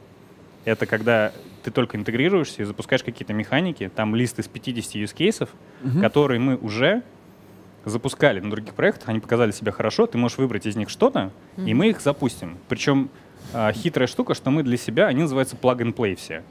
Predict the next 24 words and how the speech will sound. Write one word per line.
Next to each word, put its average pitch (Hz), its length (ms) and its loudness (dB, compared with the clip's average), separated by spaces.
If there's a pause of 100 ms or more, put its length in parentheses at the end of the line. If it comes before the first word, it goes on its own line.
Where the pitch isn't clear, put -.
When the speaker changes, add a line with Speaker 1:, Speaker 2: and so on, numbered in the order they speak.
(240)
Speaker 1:
Почему? 151 340 2
Потому 131 280 2
что 117 400 0 (440)
Exponia, 170 600 0 (300)
а, 104 280 -2
у 120 60 -2
нее 131 180 4
есть, 143 500 0
э, 107 380 2
отдельный 113 560 2
джаваскриптовый 117 680 0
код, 240 300 2 (560)
который 135 280 4
Speaker 3:
Окей. - 80 -6
Speaker 1:
ты 127 60 0
можешь 123 280 2
импортировать 143 520 2
в 131 40 -4
Speaker 2:
Хм. - 40 -12
Speaker 1:
систему, 180 480 0 (320)
нажав 120 280 4
Speaker 2:
Ага. 117 80 -4
Speaker 1:
на 110 40 -4
кнопку. 98 360 -4